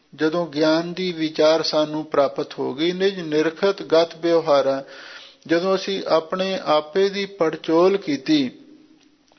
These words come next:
ਤੇ ਜਿਹੜੇ ਸੰਸਾਰ ਦੇ ਕਾਰ ਵਿਹਾਰ ਸਨ, ਆਪਣੇ ਆਪ ਹੀ ਗਤ ਨਾਸ਼ ਹੋ ਗਏ।" ਕਿਉਂਕਿ ਜਦੋਂ ਮਨੁੱਖ ਆਪਣੇ ਆਪੇ ਦੀ ਪੜਤਾਲ ਕਰਦਾ ਹੈ, ਆਪਣੇ ਦੀ ਖੋਜ ਕਰਦਾ ਹੈ,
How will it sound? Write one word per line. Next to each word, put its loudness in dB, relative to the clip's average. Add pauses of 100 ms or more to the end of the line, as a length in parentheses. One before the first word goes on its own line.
ਤੇ 2
ਜਿਹੜੇ 2
ਸੰਸਾਰ 2
ਦੇ 0
ਕਾਰ 2
ਵਿਹਾਰ 2
ਸਨ, -2
ਆਪਣੇ -2
ਆਪ 2
ਹੀ -2
ਗਤ 0 (500)
ਨਾਸ਼ 2
ਹੋ -2
ਗਏ।" 2 (460)
ਕਿਉਂਕਿ 2
ਜਦੋਂ 2
ਮਨੁੱਖ -2
ਆਪਣੇ 0
ਆਪੇ 2
ਦੀ -6
ਪੜਤਾਲ 2
ਕਰਦਾ 0
ਹੈ, 4
ਆਪਣੇ 0
ਦੀ -2
ਖੋਜ 0
ਕਰਦਾ 2
ਹੈ, -2